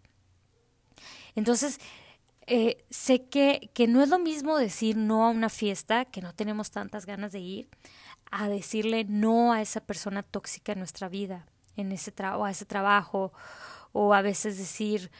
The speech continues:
eh, no es más fácil que otras veces. Y al final, ir a esa fiesta que tal vez, pues, no sea tan dañ-, dañino, ¿no? Incluso, en efecto, puede ser que termines pasándotela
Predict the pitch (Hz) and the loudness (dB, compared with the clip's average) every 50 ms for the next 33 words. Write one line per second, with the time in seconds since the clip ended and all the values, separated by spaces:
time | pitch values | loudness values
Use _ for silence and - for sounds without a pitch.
0 | - - - _ _ - 220 220 202 202 196 190 190 190 196 - - - - - | -20 -20 -20 _ _ -6 -4 -2 -2 -2 -2 -4 -4 -6 -6 -8 -12 -14 -10 -4
1 | 208 220 220 220 220 220 220 220 220 - - _ _ _ _ - - 240 226 214 | -2 0 0 2 2 4 4 2 2 -2 -4 _ _ _ _ -2 -2 0 0 0
2 | 208 214 214 208 208 202 - - - - 233 240 262 240 - 240 220 208 - _ | -2 -2 -2 0 0 0 -2 -2 -2 -2 0 0 2 2 0 0 -2 -4 -8 _
3 | - 202 202 - - 190 185 165 190 208 196 - - 196 202 196 - - _ _ | -10 -10 -8 -8 -10 -10 -8 -6 -6 -6 -6 -6 -8 -12 -12 -14 -16 -18 _ _
4 | _ _ _ _ _ _ _ _ _ _ _ _ _ - - - - - - - | _ _ _ _ _ _ _ _ _ _ _ _ _ -20 -20 -20 -20 -20 -20 -20
5 | - _ _ - 233 233 226 254 262 254 277 294 311 339 359 - - _ _ _ | -20 _ _ 4 4 4 4 4 2 4 4 4 2 2 0 -4 -8 _ _ _
6 | _ _ _ - 262 285 302 339 330 - 294 254 - 233 220 - - 240 - - | _ _ _ -2 0 4 4 4 4 2 -2 -2 -2 -2 -2 -2 -4 -6 -8 -8
7 | - 220 208 196 196 196 196 - - _ - 214 214 208 240 233 226 _ - 269 | -6 -6 -4 -4 -4 -6 -6 -8 -8 _ -4 -2 0 0 0 -2 -2 _ -8 -8
8 | 233 226 247 285 277 - - 311 311 - 311 285 269 311 302 285 277 254 233 262 | -6 -6 -4 -2 -2 -2 -2 -2 -2 -4 -4 -2 -2 -2 -2 -2 -2 -2 0 0
9 | 247 247 262 285 302 277 220 190 175 170 196 202 214 240 269 269 226 220 202 - | 2 2 2 0 0 0 -2 -4 -6 -8 -10 -8 -4 -2 0 0 0 0 0 0
10 | 240 254 247 302 294 277 269 - 247 240 233 - - 247 240 247 - 240 233 233 | 0 0 0 0 -2 -2 -2 2 2 2 2 0 -2 -4 -2 -2 -2 -2 -2 -2
11 | - - 220 - - 233 - 233 220 208 208 208 214 220 - - 214 190 208 202 | -2 -6 -6 -6 -10 -10 -8 -8 -6 -6 -6 -6 -6 -8 -10 -10 -10 -8 -8 -8
12 | 208 202 - - 208 196 196 190 | -8 -8 -8 -6 -2 0 0 -2